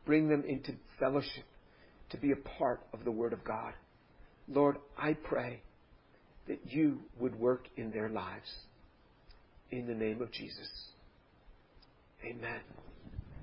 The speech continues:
And now I'm gonna just, just say a couple other words to you. I'm gonna stop sharing my screen. And I'm gonna just speak a couple other words to you. So,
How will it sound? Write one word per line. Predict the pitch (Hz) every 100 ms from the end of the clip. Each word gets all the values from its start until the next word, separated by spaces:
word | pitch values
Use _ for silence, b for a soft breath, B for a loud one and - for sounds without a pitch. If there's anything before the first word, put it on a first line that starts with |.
| - - - - - - - - - - -
And | 123 131
now | 143 147
I'm | 143
gonna | 143 143 131
just, | 147 - - - - - - - - - - - - - -
just | 135 -
say | - 143
a | -
couple | - 175 175 160
other | 147
words | 135 139 139 -
to | -
you. | 135
I'm | 127
gonna | 120 117
stop | - 143 - -
sharing | 156 143 151 143
my | 135 -
screen. | - 123 117 113 120 - - - - -
And | 117
I'm | 123
gonna | 117
just | 139 -
speak | - 143 -
a | -
couple | 143 - 135
other | 131 123
words | 110 107 - -
to | 101
you. | 92 - - - B B B B - -
So, | 151 147 117